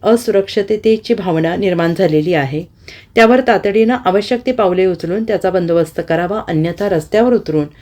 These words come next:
जनआंदोलन करावं लागेल, असा इशारा प्रणव पाटील यांनी यावेळी दिला आहे. यावेळी प्रामुख्यानं सर्वश्री सलीम सय्यद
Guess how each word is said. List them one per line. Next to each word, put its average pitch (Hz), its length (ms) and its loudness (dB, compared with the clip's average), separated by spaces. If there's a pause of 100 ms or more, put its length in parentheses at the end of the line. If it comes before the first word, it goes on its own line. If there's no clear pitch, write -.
(380)
जनआंदोलन 220 600 2
करावं 180 320 0
लागेल, 170 400 2
असा 175 260 -4
इशारा 196 320 0
प्रणव 180 300 -2
पाटील 180 320 2
यांनी 165 220 0
यावेळी 156 280 0 (120)
दिला 151 180 0
आहे. 147 280 -6
यावेळी 165 340 2
प्रामुख्यानं 170 600 -4 (640)
सर्वश्री 233 580 2 (580)
सलीम 247 300 4
सय्यद 208 420 2